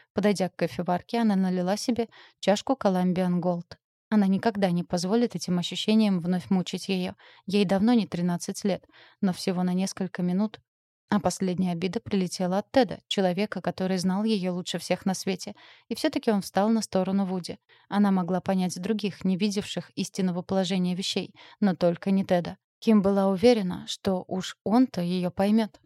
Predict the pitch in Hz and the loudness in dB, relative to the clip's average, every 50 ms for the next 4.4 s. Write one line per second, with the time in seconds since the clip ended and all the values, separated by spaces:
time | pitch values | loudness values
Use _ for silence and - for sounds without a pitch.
0 | _ _ _ _ _ - 214 185 - - 214 202 196 190 175 202 208 196 - 233 | _ _ _ _ _ 2 4 4 4 4 4 4 4 4 2 0 0 2 4 4
1 | 233 226 220 185 - - - 180 180 190 214 220 - - - - 180 180 - - | 6 6 4 2 0 -2 -2 0 2 2 0 0 -2 -4 -4 -2 -2 -2 -4 -4
2 | - 190 185 180 185 196 220 233 208 175 165 180 175 165 - 185 180 175 - - | -2 0 0 2 2 4 4 4 4 2 2 0 0 0 0 -2 -2 -2 0 0
3 | 185 175 196 - - - - - - 185 175 165 - - - 208 214 208 190 170 | 0 0 0 -2 -2 -6 -6 -2 -2 -2 -2 -2 -4 -2 -2 0 2 2 0 -2
4 | 175 - - - - - - | -6 -8 -10 -10 -12 -12 -14